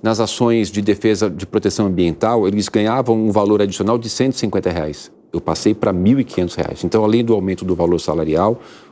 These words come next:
o valor que a gente ampliou dessas atividades especiais, há seis meses, cinco meses atrás, eu coloquei duzentas e setenta e duas viaturas novinhas,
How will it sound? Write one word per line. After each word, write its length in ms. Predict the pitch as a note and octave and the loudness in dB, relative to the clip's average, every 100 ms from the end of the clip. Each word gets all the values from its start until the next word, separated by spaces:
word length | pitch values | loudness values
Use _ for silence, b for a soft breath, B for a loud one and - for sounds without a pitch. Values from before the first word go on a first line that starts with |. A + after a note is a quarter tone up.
| B | B
o 120 | F#2 | 0
valor 440 | F2 F2 A2 B2 - B B - | 2 2 2 2 -4 B B -4
que 80 | |
a 40 | F#2 | -2
gente 420 | G2 F#2 - G2 | 0 -2 0 0
ampliou 680 | A2 G#2+ F#2+ G2 A2+ C#3+ - B B | 2 -2 0 2 4 2 -4 B B
dessas 280 | G2+ G2 F#2 | -4 -2 -2
atividades 480 | E2+ F#2 F2 F#2 E2 | -4 -2 0 0 -2
especiais, 760 | - E2+ - E2 G#2+ A#2+ - B B B - | -4 -4 0 0 2 0 -6 B B B -2
há 200 | F#2 - | 0 0
seis 840 | - - - B2 A#2+ G2+ E2 - | -4 -4 0 2 2 0 -4 -4
meses, 520 | F2+ G2 A#2+ F2 E2 - | 2 2 2 0 -4 -2
cinco 280 | E3+ - | -2 -2
meses 220 | G2+ G2+ F#2 | 0 2 0
atrás, 380 | E2+ G2+ G#2 | 0 0 0
eu 60 | F2+ | 0
coloquei 300 | F#2+ F#2 A2 | 0 0 0
duzentas 500 | G#2 A2 G2 C#3 - | 0 0 2 0 -2
e 40 | |
setenta 300 | - A2 G2 | -2 -2 0
e 20 | F#2+ | 0
duas 400 | F#2 F2+ E2 - | 2 0 0 -2
viaturas 520 | G2+ E2+ F#2+ F2+ E2 | 0 0 2 0 2
novinhas, 640 | G#2 F2 F#2 G#2 G#2+ - | 0 0 2 2 0 -4